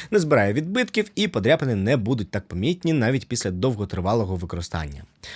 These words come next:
Тобто півроку, рік і так далі. Про зовнішні моменти ми поговорили, що ж нам приготували Final Audio всередині.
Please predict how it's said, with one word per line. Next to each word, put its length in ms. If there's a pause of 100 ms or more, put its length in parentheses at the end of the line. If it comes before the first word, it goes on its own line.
Тобто 260 (140)
півроку, 520
рік 220
і 60
так 180
далі. 300 (640)
Про 260
зовнішні 540
моменти 400
ми 140
поговорили, 680
що 260
ж 140
нам 200
приготували 640
Final 380
Audio 480 (260)
всередині. 720